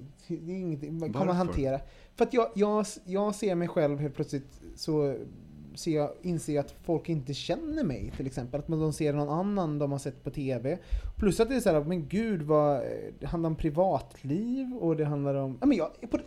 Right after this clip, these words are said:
Speaker 1: sen är inte det så, det är inget, inget problem. Jag
Speaker 2: Okej.
Speaker 1: menar, men det, men, men jag upptäckte en annan sida av mig själv i
Speaker 2: Det
Speaker 1: alla
Speaker 2: är
Speaker 1: fall,
Speaker 2: rätt
Speaker 1: att jag
Speaker 2: intressant, jag menar, för att, men det kan det vara så också att du känner, eh, att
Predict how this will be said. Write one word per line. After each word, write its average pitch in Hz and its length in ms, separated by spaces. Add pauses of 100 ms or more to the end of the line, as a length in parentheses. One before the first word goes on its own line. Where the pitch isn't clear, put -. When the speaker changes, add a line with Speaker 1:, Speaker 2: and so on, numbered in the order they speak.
(320)
Speaker 1:
sen 196 140
är 202 40
inte 196 120
det 160 80
så, 170 240
det 160 60
är 170 60
inget, 160 200
inget 160 280
problem. 143 680
Jag 110 40
Speaker 2:
Okej. 131 140
Speaker 1:
menar, 143 240 (320)
men 170 120
det, 170 120
men, 180 280
men 196 100
jag 214 60
upptäckte 214 400
en 202 80
annan 185 260
sida 208 280
av 427 80
mig 381 80
själv 117 200
i 131 40
Speaker 2:
Det - 60
Speaker 1:
alla - 20
Speaker 2:
är 127 40
Speaker 1:
fall, - 80
Speaker 2:
rätt 156 80
Speaker 1:
att - 60
jag 151 60
Speaker 2:
intressant, 120 380
jag - 60
menar, 90 140
för - 120
att, - 180 (320)
men 123 80
det 107 60
kan 120 120
det 113 60
vara 107 140
så 127 100
också 104 180
att 95 60
du 98 60
känner, 90 480
eh, 82 680 (580)
att - 60